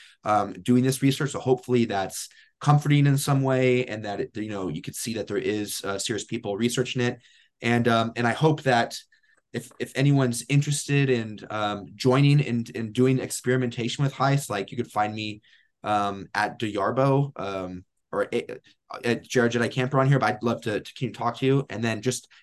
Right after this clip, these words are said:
thank you, James. Like, I'm s-, you've been, like, a, a mentor of mine, or, uh, you know, a mentor, but, like, someone I've looked up to for a long time. So I'm just humbled to be on your show, and thank you so much, um, for all the wisdom you have given, that you gave today, and that you'll continue to give.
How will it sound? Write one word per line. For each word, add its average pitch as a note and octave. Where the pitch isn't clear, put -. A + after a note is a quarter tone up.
thank E3
you, D#3
James. B2
Like, G#2+
I'm A2
s-, -
you've C3
been, C3
like, A#2
a, G2+
a -
mentor C#3+
of A#2+
mine, B2+
or, A#2
uh, G2+
you B2
know, A2+
a G#2+
mentor, A2+
but, G2+
like, G2
someone C3
I've A#2+
looked A#2+
up A#2+
to C3+
for C3
a B2+
long B2
time. A#2
So G2+
I'm G#2
just A#2
humbled A#2+
to G#2
be G#2+
on G#2
your G2
show, G2+
and F#2
thank G2
you F#2+
so G2+
much, G2+
um, G#2+
for A2
all G2+
the G#2+
wisdom G2+
you G2
have A#2+
given, G#2
that F#2
you F2+
gave G2
today, F#2+
and F#2
that F2+
you'll D2
continue D#2
to D2
give. -